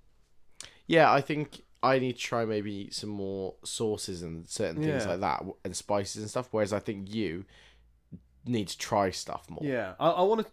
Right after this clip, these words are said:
Speaker 2: do, like, some episodes when we, like, start doing more live action things with camera and stuff.
Speaker 1: Yeah.
Speaker 2: Like,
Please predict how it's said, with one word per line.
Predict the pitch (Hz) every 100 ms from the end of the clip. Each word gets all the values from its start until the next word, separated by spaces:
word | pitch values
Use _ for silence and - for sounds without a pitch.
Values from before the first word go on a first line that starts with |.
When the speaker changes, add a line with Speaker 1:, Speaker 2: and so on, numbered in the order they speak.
| -
Speaker 2:
do, | 185 180
like, | 151 127
some | 143
episodes | 127 - 127 - 107 101 127
when | 127 127
we, | 123
like, | 117 104
start | - 127 95 - - _ - - -
doing | 127 120
more | 113
live | 113 110 110
action | 107 - 104
things | 113 104
with | 107 -
camera | 107 101 95
and | 95
stuff. | - 107 - _ _ _ _ -
Speaker 1:
Yeah. | 117
Speaker 2:
Like, | 104